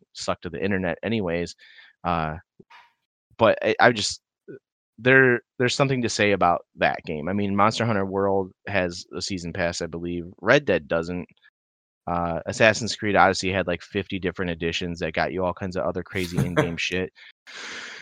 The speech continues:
Speaker 1: Spider-Man, I don't really know, uh, 'cause I
Speaker 2: Spider-Man's got a season pass 'cause there are three D L C chapters to it.
Speaker 1: Yeah, and, and I mean, I, I guess it kinda makes sense for Spider-Man to have that because it's a Marvel thing, and they're gonna,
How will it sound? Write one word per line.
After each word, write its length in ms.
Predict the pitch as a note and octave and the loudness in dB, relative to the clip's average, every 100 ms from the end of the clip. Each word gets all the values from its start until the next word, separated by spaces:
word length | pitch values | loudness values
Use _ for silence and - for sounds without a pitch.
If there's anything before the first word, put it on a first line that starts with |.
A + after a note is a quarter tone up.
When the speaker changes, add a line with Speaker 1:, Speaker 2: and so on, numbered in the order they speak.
| - | -18
Speaker 1:
Spider-Man, 500 | - - D3 D3 C#3 | -8 6 8 10 10
I 60 | C3 | 8
don't 140 | C3 | 8
really 160 | B2+ A#2 | 6 4
know, 240 | G#2+ G#2+ G#2+ | 4 2 2
uh, 420 | - - - - | -2 -14 -16 -14
'cause 160 | G2+ - | -8 4
I 100 | C#3 | 6
Speaker 2:
Spider-Man's 400 | C#3 C#3 C3+ - | 6 4 2 0
got 300 | A#2+ A2 G2+ | 4 6 6
a 120 | G2 | 4
season 360 | - G#2 F#2 F2 | 4 0 0 0
pass 300 | F2+ D#2 - | 0 0 -4
'cause 200 | F#2+ E2+ | -6 0
there 280 | F2+ F2 | 2 4
are 60 | F2+ | 4
three 320 | - F#2 F2+ | 0 -2 -2
D 160 | E2 E2+ | 0 0
L 140 | D#2 | 0
C 180 | - E2+ | -2 -6
chapters 400 | - C2+ - - - | -4 -6 -6 -12 -10
to 120 | - - | -8 -8
it. 80 | - | -4
Speaker 1:
Yeah, 340 | D#3+ C3+ D#2 D2+ | 4 6 6 4
and, 180 | A#2+ E3 | 4 6
and 140 | D3+ F3 | 8 8
I 20 | |
mean, 160 | E3+ D#3 | 10 8
I, 80 | C#3+ | 8
I 260 | D3+ - C#3 | 6 4 6
guess 220 | D3+ - | 4 2
it 60 | B2 | 2
kinda 260 | B2+ B2+ | 4 6
makes 260 | A#2+ A2 - | 4 2 0
sense 300 | G#2+ G#2+ A2+ | 2 2 0
for 160 | - | -6
Spider-Man 560 | G2+ - G#2+ A2 A2+ A2 | -6 2 4 4 2 2
to 80 | F#2+ | 0
have 300 | - G2+ A2+ | 2 0 4
that 200 | A#2+ A2 | 2 2
because 280 | G2 G2+ F#2 | -2 -4 -6
it's 160 | F2 | -6
a 60 | F2+ | -6
Marvel 420 | F2 F#2 G2+ G2+ | -2 -2 -2 -4
thing, 340 | - G#2 F#2+ F2+ | -2 -2 -2 -2
and 320 | F2 F2 F2 | -4 -4 -4
they're 160 | F2 F2+ | -4 -4
gonna, 320 | F#2 F2 | -4 -2